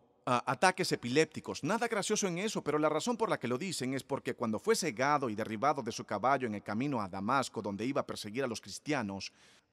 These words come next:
nunca se recuperó del todo. Y esa fue su espina. Otras personas decían que a Pablo le pasaba algo en la vista, que le escribía a la iglesia de Galacia, hablaba de lo grandes que eran sus letras, porque escribía con su propio lápiz.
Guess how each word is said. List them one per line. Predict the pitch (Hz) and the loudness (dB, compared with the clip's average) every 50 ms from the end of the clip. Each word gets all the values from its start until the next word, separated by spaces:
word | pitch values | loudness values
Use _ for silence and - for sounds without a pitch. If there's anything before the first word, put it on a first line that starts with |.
| _ _ | _ _
nunca | 131 175 214 202 208 | 2 2 2 4 2
se | 165 180 | 2 2
recuperó | 165 151 - 147 143 156 156 156 | 0 0 -2 2 2 4 4 4
del | 151 139 117 | 2 0 2
todo. | - 147 151 139 104 - - _ _ _ _ _ _ _ _ _ _ _ _ _ _ _ _ _ _ _ _ _ _ _ _ _ _ _ _ _ _ | 2 0 0 0 -4 -12 -18 _ _ _ _ _ _ _ _ _ _ _ _ _ _ _ _ _ _ _ _ _ _ _ _ _ _ _ _ _ _
Y | 135 135 | 0 0
esa | 131 - 123 | 2 2 0
fue | - 139 127 | 0 0 -2
su | - 110 | -2 -2
espina. | 101 - - 127 131 110 - - _ _ _ _ _ _ _ _ _ _ _ _ _ _ _ _ _ _ _ _ - - _ _ | -6 -4 -4 -6 -6 -6 -10 -16 _ _ _ _ _ _ _ _ _ _ _ _ _ _ _ _ _ _ _ _ -20 -20 _ _
Otras | - 151 151 - 151 127 | 2 2 4 4 2 2
personas | - 139 117 - 143 143 131 120 | 2 -2 0 0 2 2 2 0
decían | 117 117 - 131 143 131 | 0 -2 -2 0 0 -2
que | 113 - 123 | 2 4 2
a | 113 110 - | 2 4 6
Pablo | 131 131 127 127 | 4 4 6 4
le | 120 120 | 0 2
pasaba | - 117 107 - 127 117 123 113 110 117 135 | 0 -2 0 0 0 2 2 2 4 6 6
algo | 143 143 131 131 120 | 4 4 4 2 0
en | 110 107 104 | 2 0 0
la | 107 104 | -2 -2
vista, | 98 127 156 175 156 - - - - - _ _ _ _ _ _ _ _ _ _ _ _ _ _ _ | -2 -2 -4 -4 -4 -6 -8 -10 -10 -16 _ _ _ _ _ _ _ _ _ _ _ _ _ _ _
que | - 139 | 0 2
le | 135 | 2
escribía | 123 - - 127 127 123 147 160 147 | 2 2 0 -2 0 4 6 6 6
a | 123 | 6
la | 110 | 4
iglesia | 107 113 143 147 - 139 | 2 0 0 2 2 0
de | 104 101 | -2 -2
Galacia, | 92 101 98 107 127 165 185 175 - 143 127 110 113 - - - | -2 -2 0 4 6 6 6 4 2 0 -2 -2 -2 -6 -10 -4
hablaba | - 117 110 127 135 135 123 123 | -2 -2 2 4 4 4 4 4
de | 113 113 | 2 2
lo | 110 110 98 - - | 0 0 -2 -4 -8
grandes | 98 95 120 160 165 170 156 135 127 127 120 - - | -6 2 4 6 6 6 6 4 2 2 0 0 -4
que | - - 120 131 | -4 0 2 2
eran | 131 120 110 | 2 2 0
sus | - 113 107 - - | -2 -4 -4 -4 -2
letras, | 107 127 156 165 147 - 117 87 - | 0 0 0 0 0 -2 -6 -6 -6
porque | - - 117 - - | -6 -8 -6 -2 -2
escribía | 113 - - 117 120 143 151 - | -2 -2 -2 -2 2 2 2 2
con | 123 113 | 0 -2
su | - 104 | -2 -2
propio | - 127 135 - 107 | -2 -2 -2 -2 -2
lápiz. | 101 113 - - - - - - | -4 -4 -6 -8 -12 -12 -12 -12